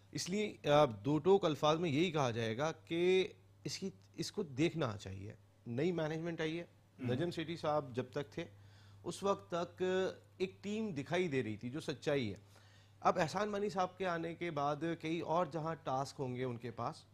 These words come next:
Speaker 1: वहां टीम को दोबारा से रीबिल्ड करना,
Speaker 2: बिल्कुल ठीक।
Speaker 1: ये उनका एक बड़ा टास्क हो गया, क्योंकि क्रिकेटर हैं,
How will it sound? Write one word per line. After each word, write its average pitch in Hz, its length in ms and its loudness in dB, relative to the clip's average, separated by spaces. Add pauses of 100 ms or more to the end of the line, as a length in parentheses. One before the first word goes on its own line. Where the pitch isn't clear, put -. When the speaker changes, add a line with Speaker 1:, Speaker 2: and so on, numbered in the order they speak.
(160)
Speaker 1:
वहां 151 240 -2
टीम 190 420 -6
को 185 160 -4
दोबारा 135 460 -4
से 156 200 -8
रीबिल्ड 156 540 0
करना, 113 500 -4
Speaker 2:
बिल्कुल 110 260 -4
ठीक। 107 180 -6
Speaker 1:
ये 156 80 2
उनका 160 280 0
एक 135 220 -4
बड़ा 127 220 0
टास्क 110 360 -2
हो 101 160 -6
गया, 95 240 -10 (320)
क्योंकि 190 240 -4
क्रिकेटर 151 680 0
हैं, 208 280 -2